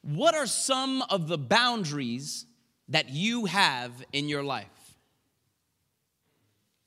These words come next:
What are some of the boundaries, the borders, the barriers, and the walls that you have put up yourself? And as you're thinking about that, I'm gonna tell you a story.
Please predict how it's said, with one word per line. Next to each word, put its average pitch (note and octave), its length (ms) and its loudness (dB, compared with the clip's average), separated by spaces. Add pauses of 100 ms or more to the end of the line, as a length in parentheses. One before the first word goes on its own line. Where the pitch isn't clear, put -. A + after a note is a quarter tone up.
(1400)
What A3 180 0
are A3+ 80 0
some G#3 220 0
of F#3+ 60 0
the E3 60 2
boundaries, C4 1080 0 (340)
the C#3+ 140 -4
borders, A#3 920 0 (200)
the D3 140 -2
barriers, A3 760 -2
and D#3+ 260 -6
the D3 60 -4
walls C#3+ 840 0 (140)
that C3+ 180 -2
you F#3+ 400 -2
have D3 260 -4
put E3 220 -2
up D3 400 -2 (240)
yourself? B2+ 500 -4 (800)
And B2+ 80 -10
as A2+ 100 -8
you're C#3 80 -4
thinking A3 380 -4
about D#3 340 -2
that, D3+ 260 0 (640)
I'm - 60 -10
gonna E3 120 -4
tell F#3+ 140 2
you E3 120 2
a D3 40 0
story. A2+ 440 -2